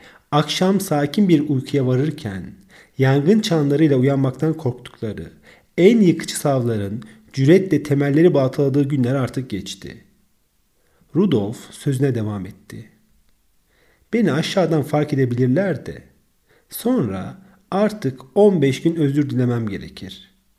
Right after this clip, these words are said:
Hem de benim şu kötü şöhretimle." Emma, "Aa,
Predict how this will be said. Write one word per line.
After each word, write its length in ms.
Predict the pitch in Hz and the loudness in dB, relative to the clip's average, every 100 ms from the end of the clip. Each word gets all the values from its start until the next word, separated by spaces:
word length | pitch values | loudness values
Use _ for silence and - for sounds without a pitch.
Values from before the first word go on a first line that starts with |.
| _ _ | _ _
Hem 320 | - 208 185 | -4 0 2
de 140 | 127 123 | 2 4
benim 300 | 160 123 139 | 4 4 0
şu 220 | - 170 | -4 -2
kötü 200 | 165 160 | 0 0
şöhretimle." 840 | - 131 127 123 113 87 78 - _ _ _ _ _ _ _ _ _ _ _ _ - | -2 -2 -2 -4 -8 -8 -12 -18 _ _ _ _ _ _ _ _ _ _ _ _ -4
Emma, 500 | 202 175 95 95 - - _ _ 202 | 0 0 -2 -8 -16 -20 _ _ -4
"Aa, 400 | 247 214 123 | 0 0 -2